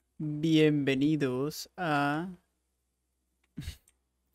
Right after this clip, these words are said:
A ver, no es una nueva serie, es la misma, es el mismo concepto, pero, em, como se pueden dar cuenta, tienen algunos cambios. ¿Qué cambios,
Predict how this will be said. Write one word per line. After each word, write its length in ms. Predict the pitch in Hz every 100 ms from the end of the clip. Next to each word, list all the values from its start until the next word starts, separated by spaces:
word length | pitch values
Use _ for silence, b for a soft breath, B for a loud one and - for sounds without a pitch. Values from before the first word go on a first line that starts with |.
| -
A 80 | 165
ver, 220 | 127 139
no 160 | 180
es 220 | 170 - 180
una 180 | 165
nueva 500 | 139 131 139 143 131
serie, 1000 | 131 - 131 127 123 135 170 175 208 123
es 220 | 117 -
la 200 | 131 127
misma, 760 | 127 143 147 135 - 127 135 139
es 320 | 127 131 -
el 100 | 131
mismo 380 | 131 131 - 165
concepto, 840 | 196 196 - 208 - - 156 208 _ _ _ b b b _ _ _
pero, 1120 | 170 226 240 214 180 165 151 151 151 175 254 _ _ _ _ _ _
em, 840 | - 151 135 127 123 123 - - - _ _ _ _ _ _ _ _ _ _ -
como 200 | - 165
se 80 | 143
pueden 260 | - 170 170
dar 160 | 180
cuenta, 520 | 175 180 160 160 160 160
tienen 320 | - 156 156 160
algunos 440 | 160 156 151 156
cambios. 560 | 220 226 160 131 170 - _ _ _ _ _ _
¿Qué 160 | - 220
cambios, 800 | - 226 220 147 135 - -